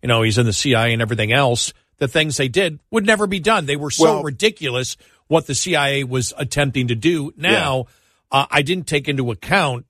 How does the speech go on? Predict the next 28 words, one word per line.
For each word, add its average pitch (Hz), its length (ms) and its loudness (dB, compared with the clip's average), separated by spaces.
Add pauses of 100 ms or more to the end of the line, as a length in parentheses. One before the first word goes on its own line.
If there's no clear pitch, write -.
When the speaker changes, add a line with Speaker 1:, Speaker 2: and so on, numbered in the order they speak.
Speaker 1:
the 127 180 -6
Biden 143 300 0
administration 131 640 -4
over 120 160 0
the 117 100 -2
last 113 380 -2
week. 202 240 2
Speaker 2:
<laughs> - 1400 -2
That's 131 180 4
funny 175 220 2
you 139 180 -6
say 135 240 0
that 113 220 0
is 90 100 -8
because 107 500 -2
I 107 200 2
tuned 131 320 -4
into 120 260 0
the 101 140 4
new 107 180 6
season 101 400 2
and 90 100 2
didn't 95 260 2
get 95 200 2
ten 101 240 2
minutes 92 300 0
through 90 160 -2
the 92 140 -4